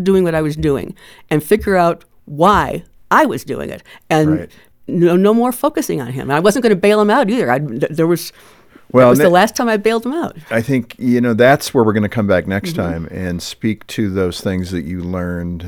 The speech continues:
Speaker 2: the acronym sanity
Speaker 1: <laughs>
Speaker 2: and what that stands
Speaker 1: Yeah.
Speaker 2: for. And that's really the basis of your book, trying to help parents,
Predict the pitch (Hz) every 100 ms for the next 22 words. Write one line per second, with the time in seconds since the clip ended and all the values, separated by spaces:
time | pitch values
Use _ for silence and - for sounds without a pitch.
0 | 92 92 90 98 - 95 90 85 - 95
1 | 92 90 90 87 90 85 90 95 - 90
2 | - - 90 90 - 101 90 92 120 127
3 | 143 143 82 73 92 - 98 87 80 80
4 | 104 90 - - - - - 104 98 87
5 | 92 87 - - 92 90 87 87 -